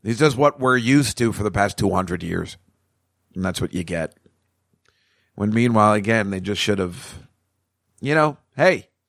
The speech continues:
if you lose again, and you might, 'cause there's always a lot of people like me who are like, "Well," even when you think it's all bad and needs to be replaced, you're like, "But," yeah,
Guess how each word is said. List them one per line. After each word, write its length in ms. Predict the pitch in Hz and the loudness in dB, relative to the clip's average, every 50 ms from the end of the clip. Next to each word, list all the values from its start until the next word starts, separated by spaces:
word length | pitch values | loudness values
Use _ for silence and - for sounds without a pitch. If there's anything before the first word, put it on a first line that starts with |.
| _ _ _ _ _ _ _ | _ _ _ _ _ _ _
if 180 | - 104 - - | -16 -16 -6 0
you 160 | 151 160 180 | 2 4 4
lose 280 | 180 190 214 262 208 170 | 6 4 4 4 2 0
again, 320 | 143 104 107 95 101 120 | 0 0 0 -2 0 -2
and 100 | 131 123 | -2 -2
you 80 | 117 113 | -2 0
might, 380 | 123 151 196 185 110 95 - _ _ _ _ _ _ _ _ _ _ _ - | 2 4 2 2 0 -2 -8 _ _ _ _ _ _ _ _ _ _ _ -12
'cause 160 | - 98 95 | -10 -8 -4
there's 200 | 95 107 101 104 | -4 -2 0 2
always 360 | 120 127 135 143 143 120 107 | 4 4 4 4 2 0 -2
a 60 | 113 | -4
lot 240 | 78 110 110 117 131 | -4 -2 0 2 0
of 80 | 135 - | 0 0
people 260 | 139 156 160 - 147 | -2 -4 -2 0 2
like 260 | 135 127 127 127 - | 4 4 4 2 0
me 300 | 127 131 143 160 180 185 | -2 -2 0 0 0 -2
who 180 | 170 156 135 123 127 | -2 0 2 2 4
are 100 | 127 123 | 4 4
like, 380 | 123 123 123 127 117 - - _ _ _ _ _ _ _ _ _ _ | 4 2 2 0 -2 -8 -18 _ _ _ _ _ _ _ _ _ _
"Well," 580 | - 143 160 208 240 269 269 285 277 247 214 196 165 - - _ _ _ _ _ _ _ _ _ _ _ _ _ _ _ _ - | -6 -2 0 2 2 4 4 4 4 4 2 0 -4 -12 -20 _ _ _ _ _ _ _ _ _ _ _ _ _ _ _ _ -4
even 300 | 139 165 185 208 202 190 | -2 -2 0 0 0 0
when 100 | 196 196 | 2 2
you 100 | 190 165 | 2 2
think 300 | - - 185 196 - 131 | 2 2 0 0 0 -4
it's 120 | 110 - | -2 0
all 180 | 135 135 147 147 | 4 4 4 4
bad 360 | 123 135 127 135 139 139 135 | 6 6 6 8 6 6 4
and 80 | 127 113 | 2 -2
needs 300 | 110 117 123 131 127 - | -2 -4 -4 -6 -10 -12
to 80 | 135 | -8
be 160 | 120 135 135 | -4 -2 -2
replaced, 420 | 135 131 - - 135 139 139 123 117 | 0 0 0 0 2 2 2 0 -2
you're 80 | 117 | -2
like, 220 | 113 117 117 113 - | -2 -2 -2 -4 -6
"But," 500 | - 277 294 302 262 208 185 - _ _ _ _ _ _ _ _ _ _ _ _ _ _ _ _ _ _ _ _ _ _ _ _ _ _ _ _ _ _ _ _ _ _ | -4 -2 0 4 4 4 4 2 _ _ _ _ _ _ _ _ _ _ _ _ _ _ _ _ _ _ _ _ _ _ _ _ _ _ _ _ _ _ _ _ _ _
yeah, 340 | - 123 127 135 131 110 101 | -6 -4 -2 -2 -2 -4 -6